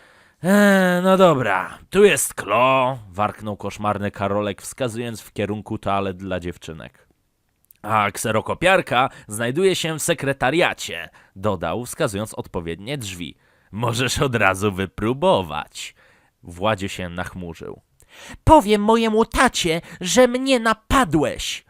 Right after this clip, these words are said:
oznajmił Władzio. „W dodatku mam zamiar informować go o każdym wykroczeniu,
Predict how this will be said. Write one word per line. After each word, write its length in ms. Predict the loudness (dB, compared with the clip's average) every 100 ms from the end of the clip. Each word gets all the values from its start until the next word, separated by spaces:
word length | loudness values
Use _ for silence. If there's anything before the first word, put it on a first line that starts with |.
| _ -8
oznajmił 520 | -6 -4 -4 -4 -4
Władzio. 520 | -2 -2 -4 -10 -14 _ _
„W 100 | -10
dodatku 680 | -2 -2 0 -4 -6 -6 -6 -6 -8
mam 240 | -6 -2
zamiar 380 | -2 0 0 -2
informować 760 | -6 -10 -4 -4 0 0 0 -2
go 280 | 2 2 2
o 120 | 0
każdym 600 | 0 2 2 0 -4 -2
wykroczeniu, 760 | -2 -4 -4 -4 -2 -2 -4